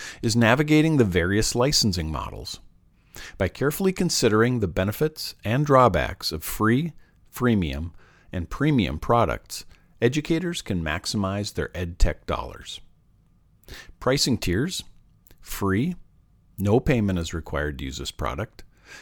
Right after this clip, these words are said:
It may include advertising. It may turn to freemium or premium models with little notice. Freemium.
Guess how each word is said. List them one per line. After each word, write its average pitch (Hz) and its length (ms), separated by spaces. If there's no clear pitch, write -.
It - 160
may 90 200
include 139 340
advertising. 92 760
It - 180
may 92 240
turn 110 320
to 107 60
freemium 117 720
or 92 160
premium 117 540
models 76 440
with 101 220
little 98 220
notice. 76 500
Freemium. 131 600